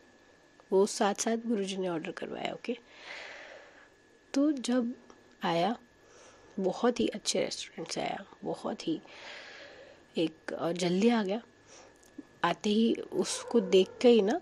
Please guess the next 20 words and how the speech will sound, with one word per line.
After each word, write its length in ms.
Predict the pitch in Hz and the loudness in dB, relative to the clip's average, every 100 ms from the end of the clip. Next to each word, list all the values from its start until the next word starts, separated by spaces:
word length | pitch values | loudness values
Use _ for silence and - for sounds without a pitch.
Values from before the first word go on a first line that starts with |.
| - | -4
उसके 200 | - 208 | -8 2
package 420 | 196 185 202 - | 2 2 -2 -4
को 200 | - 220 | 2 2
बड़ी 360 | - 220 220 | 0 -4 -2
positivity 720 | 233 208 170 185 214 208 190 202 | 0 0 0 -2 0 0 0 0
आई 180 | 165 | 0
कि 280 | 180 - 202 | -2 0 0
यार 240 | - 160 180 | 0 -2 -4
कितना 300 | - - 226 | -8 -6 -4
अच्छा 360 | - - - 220 | -4 -2 0 2
है 140 | 190 | 2
ये, 180 | 151 202 - - - - - - - - - | 0 -2 -8 -20 -20 -20 -18 -18 -18 -20 -10
अच्छे 200 | 196 - | -2 0
से 140 | 196 - | 2 2
आया 280 | 170 160 180 | 2 4 2
है, 80 | |
मतलब 360 | 170 151 180 190 | 2 -2 -4 -6
अच्छे 220 | - - 180 | -8 -4 -2
से 140 | 196 | -2
packed, 380 | 180 165 190 | 2 2 2